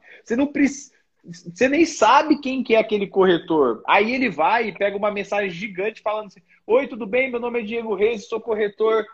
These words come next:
da, é, sou corretor da Jazz Imobiliário, você se cadastrou na nossa campanha, tô passando aqui embaixo um P D F com todas as imagens do nosso empreendimento.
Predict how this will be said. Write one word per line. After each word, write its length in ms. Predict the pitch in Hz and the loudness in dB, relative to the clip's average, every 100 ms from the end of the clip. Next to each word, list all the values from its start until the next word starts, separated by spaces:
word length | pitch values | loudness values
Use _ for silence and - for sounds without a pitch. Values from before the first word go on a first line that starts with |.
| _ _ _ | _ _ _
da, 640 | 185 190 185 170 151 - _ _ | -2 0 0 0 -2 -6 _ _
é, 400 | - 151 151 147 | -6 -2 -2 -2
sou 160 | 151 196 | -6 -6
corretor 360 | 208 208 214 208 | -2 -2 -2 -2
da 160 | 208 | -2
Jazz 400 | 175 175 214 214 | -2 -2 -2 -2
Imobiliário, 680 | 208 208 196 196 190 208 208 | -2 -2 -2 0 2 2 0
você 180 | 202 208 | -6 -10
se 80 | - | -6
cadastrou 440 | 208 202 208 208 | -4 -4 -4 -8
na 40 | |
nossa 260 | 202 202 - | -6 -10 -10
campanha, 500 | - 175 - 196 208 | -12 -12 -6 -4 -4
tô 120 | 196 | -2
passando 320 | 208 196 208 | 0 0 -2
aqui 220 | 202 - 202 | -8 -10 -6
embaixo 480 | 170 185 196 - | 2 4 4 -2
um 100 | 196 | -6
P 140 | 175 196 | -4 0
D 100 | 190 | 4
F 340 | 190 196 196 | 4 4 2
com 120 | 196 | -12
todas 400 | 175 202 202 202 202 | -6 -4 -4 -6 -10
as 140 | 185 | -10
imagens 420 | 185 185 190 185 | -6 -2 0 -2
do 140 | 180 190 | -8 -4
nosso 340 | 190 196 190 | -2 -2 -6
empreendimento. 840 | 175 185 190 175 170 196 190 - | -16 -12 -12 -12 -4 -2 -2 -6